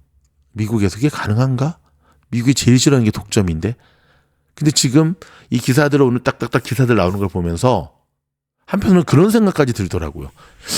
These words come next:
야, 이거 테슬라 공격받는 거 일부러 공격받게 했나?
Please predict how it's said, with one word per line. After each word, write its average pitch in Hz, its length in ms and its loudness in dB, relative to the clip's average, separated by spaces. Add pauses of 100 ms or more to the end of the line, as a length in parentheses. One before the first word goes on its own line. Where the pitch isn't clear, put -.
(220)
야, 117 340 -2
이거 120 120 0
테슬라 143 380 0
공격받는 123 520 0
거 131 80 4
일부러 120 300 4
공격받게 110 520 0
했나? 87 320 0